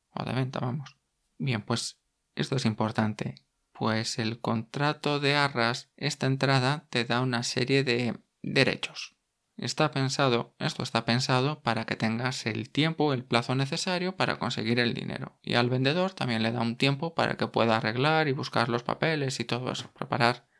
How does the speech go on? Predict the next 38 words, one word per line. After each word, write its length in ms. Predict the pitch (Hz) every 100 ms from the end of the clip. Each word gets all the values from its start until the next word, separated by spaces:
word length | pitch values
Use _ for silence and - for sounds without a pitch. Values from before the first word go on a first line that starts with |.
| _ _
todos 240 | 151 143 123
los 120 | 120
trámites 400 | 131 127 131 -
para 400 | - - 117 - _ _
que 120 | -
se 140 | 135 117
haga 500 | 120 123 123 131 - _ -
efectiva 460 | 135 120 - 127
la 160 | - -
transacción. 540 | 135 - - - 135 - _ _ _ _ _
Y 100 | 139
durante 420 | 147 147 156 165
este 240 | 190 - 139
tiempo 440 | 131 135 135 120
como 280 | - 117 113
comprador, 580 | 117 117 120 139 156 -
pues 420 | - 151 135 - - -
tienes 320 | 120 117 113
algunos 340 | - 131 120
derechos 500 | 117 143 208 - 180
y 60 | 127
te 120 | 135
da 180 | 117 135
tiempo 280 | 135 135 156
a 40 |
hacer 200 | 151 113
determinadas 600 | 131 135 107 107 151 110
cosas, 440 | - 120 - 139 -
como 240 | - 117
buscar 520 | - 104 - 113 113 -
un 160 | 117
socio 500 | - 185 - 143 156 _ _ _
o 100 | -
buscar 340 | 131 123 127 123
incluso 360 | 117 135 135
un 80 | 117
nuevo 200 | 135 123
comprador. 580 | 113 117 110 160 160